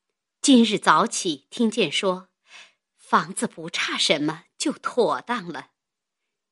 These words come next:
竟是老太太太太到姑妈那边，我也跟了去商量商量，就这一件。姑妈家里有宝妹妹在那里，难以说话，不如索性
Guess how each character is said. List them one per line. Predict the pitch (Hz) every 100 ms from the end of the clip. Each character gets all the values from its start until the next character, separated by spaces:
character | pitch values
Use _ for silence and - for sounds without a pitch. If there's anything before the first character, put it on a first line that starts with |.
| _
竟 | - 254
是 | - 208
老 | 196 170 151
太 | - 240
太 | 185 202
太 | - - 233 165
太 | - 151 - - - -
到 | 269
姑 | - 269 233
妈 | 233 240 233
那 | 247 -
边， | - 175 156 170 _ _ _ _ _ _ _ _ _
我 | 202 220
也 | 185 -
跟 | 240
了 | 208
去 | 175 220
商 | - 262 226
量 | 254 147
商 | - 175 185
量， | 156 - _ _ - -
就 | - 311
这 | - 214
一 | - 156 147 196
件。 | 311 226 - _ _ _ _ _ _ _ _ _ _ _
姑 | 247 233
妈 | 214 190
家 | - 196
里 | 190 147 -
有 | 226
宝 | 247 - 208 147
妹 | 165 339 254
妹 | 214
在 | 156 180
那 | 190 175
里， | 143 143 _ _ _ _ -
难 | 247 147 165
以 | 233 151
说 | - -
话， | 196 - 233 170 _ _ _ _ _ _ _ _
不 | - 220
如 | 196
索 | 226 190 151
性 | - 233 165